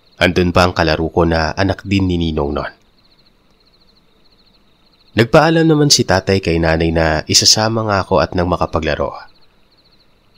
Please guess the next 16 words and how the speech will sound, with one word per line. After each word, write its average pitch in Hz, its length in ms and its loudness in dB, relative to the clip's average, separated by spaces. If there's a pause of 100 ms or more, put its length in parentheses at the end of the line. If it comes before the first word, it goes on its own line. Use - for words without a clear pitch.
(760)
Alas 78 160 2
siyete 85 400 2
nun, 71 160 0 (960)
andun 117 320 4
kami 123 240 4
sa - 120 2
pangpang. 78 440 -6 (1400)
Pinakamataas 107 760 2
na - 80 -4
po 85 120 0
ito 85 200 0
na 82 80 2
bahagi 80 480 -2
ng 82 160 -4
pangpang 85 400 -2
na 80 280 -2